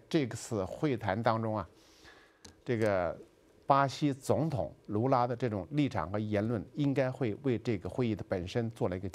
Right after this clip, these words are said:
基调。下面的新闻就是维基解密创办人阿桑奇引渡案，二十一号举行了最后一天的听证会。根据媒体报道说，英国高等法院的两名法官可能会在当天庭审结束之后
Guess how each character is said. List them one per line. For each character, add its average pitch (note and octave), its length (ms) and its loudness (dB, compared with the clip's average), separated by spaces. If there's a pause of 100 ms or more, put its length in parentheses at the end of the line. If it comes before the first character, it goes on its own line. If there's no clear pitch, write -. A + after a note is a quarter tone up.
基 C#3+ 240 0
调。 C3 180 0 (1300)
下 F#3+ 160 4
面 D#3+ 100 4
的 D3 80 4
新 E3 160 2
闻 D3+ 160 4
就 D3+ 160 2
是 C3 280 2
维 B2+ 200 0
基 C#3 240 -2
解 A2+ 220 0
密 B2+ 180 2
创 B2 240 -2
办 A#2 160 2
人 G2+ 160 -2
阿 B2+ 180 0
桑 B2+ 300 0
奇 A#2 260 -4
引 G2+ 260 0
渡 F3 280 0
案， D#3+ 220 4 (720)
二 E3 180 6
十 G3 80 2
一 G3 60 0
号 F#3 240 4 (360)
举 B2 160 0
行 C3 120 2
了 B2+ 120 4
最 E3+ 280 2
后 C3 220 0
一 A#2+ 100 0
天 A#2+ 300 -2
的 A2 120 0
听 C3 280 -2
证 C#3 140 -2
会。 C#3 200 -2 (120)
根 D#3+ 120 2
据 C#3+ 120 0
媒 C#3+ 180 2
体 C#3+ 100 0
报 A#2+ 200 2
道 G#2+ 160 2
说， B2+ 340 0
英 G3 220 0
国 C3+ 220 2
高 F#3+ 280 2
等 E3+ 180 0
法 A2 200 4
院 B2 100 2
的 C3 80 4
两 A#2 240 0
名 C#3+ 160 0
法 F#2 180 2
官 A#2+ 260 0
可 G#2+ 200 2
能 A2+ 100 0
会 C3 120 -2
在 A#2 100 2
当 C3 260 2
天 D3 280 -2
庭 C3+ 200 -2
审 A2 220 -2
结 A2+ 160 -2
束 C3 140 -2
之 D#3 120 0
后 D#3+ 160 -2